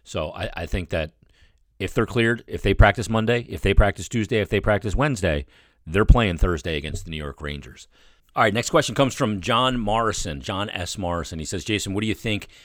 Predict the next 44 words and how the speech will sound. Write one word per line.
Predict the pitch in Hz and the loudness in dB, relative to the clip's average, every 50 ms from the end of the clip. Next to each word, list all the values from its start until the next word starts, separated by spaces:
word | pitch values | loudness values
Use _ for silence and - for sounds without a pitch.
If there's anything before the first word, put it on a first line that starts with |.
| - _ - | -20 _ -10
needs | 90 104 107 92 - | -6 -6 -6 -6 -6
to | - 92 | -6 -4
happen | 92 98 92 - - 95 | -4 -4 -4 -4 -4 -6
for | - 101 90 | -6 -4 -4
Mark | 85 85 87 98 110 107 - | -4 -2 0 0 -2 -2 -4
Friedman's | - - - 113 135 156 143 107 107 92 87 82 - | -10 -10 -6 -4 -4 -4 -4 -2 -2 -2 -2 -4 -6
game | - - 92 90 87 85 | -6 -4 -4 -2 -2 -4
for | - - 92 | -6 -8 -6
him | - 107 113 113 | -6 -4 -4 -2
to | 98 95 | -4 -4
crack | - - - - 95 98 101 - - | -6 -8 -8 -6 -6 -6 -6 -6 -8
the | 90 80 | -10 -10
top | - - - - 92 90 - - | -10 -10 -10 -8 -8 -10 -10 -10
six?" | - - - - 87 73 - - - - - - - _ - - - - - - | -12 -10 -10 -8 -8 -8 -10 -8 -8 -8 -8 -8 -10 _ -20 -20 -20 -20 -18 -6
Well, | - 110 | 0 2
I | 110 - | 2 4
think | - 139 - | 4 2 2
an | 127 | 2
injury | - - 131 139 131 98 113 117 113 | 0 2 2 2 4 4 2 2 2
first, | 101 - 110 90 87 95 - - - - _ _ _ _ _ _ | 0 0 0 0 0 -2 -4 -8 -14 -18 _ _ _ _ _ _
or | - 101 101 95 | -2 0 2 2
a | 87 | 0
player | - - 117 104 101 98 95 92 87 85 92 - - - | -2 -2 0 2 2 4 4 2 2 0 -2 -8 -14 -8
being | - 107 95 87 | -4 -4 -4 -2
pulled | - 92 98 101 | -2 -2 0 0
out | 98 | 0
of | 95 | 0
the | 87 87 | 0 0
lineup | 87 90 95 95 87 | 0 0 -2 -2 -4
'cause | - - | -8 -10
he's | 80 78 | -10 -8
not | 82 90 90 - | -8 -8 -8 -8
playing | - - - 101 98 95 90 | -8 -6 -4 -4 -4 -4 -2
well, | 87 78 76 78 | -2 -2 -2 -2
will | 80 | -4
get, | - - - - 95 | -6 -8 -10 -8 -6
will | 92 82 | -4 0
be | 80 92 87 85 80 - - - - - _ - | 2 2 2 2 -2 -6 -10 -18 -20 -20 _ -12
how | - - 95 95 90 | -4 -2 0 0 0
he | 82 98 90 | 0 -4 -8
gets | 69 73 92 90 90 - | -8 -6 -4 -4 -4 -4
his | - 110 98 90 | -6 -6 -6 -4
next | 107 110 104 - - 123 | -4 -6 -6 -4 -2 -2
opportunity. | 110 110 - 123 107 - 131 127 127 117 127 139 135 - | -2 -2 -2 -6 -8 -6 -6 -6 -4 -2 -4 -4 -4 -6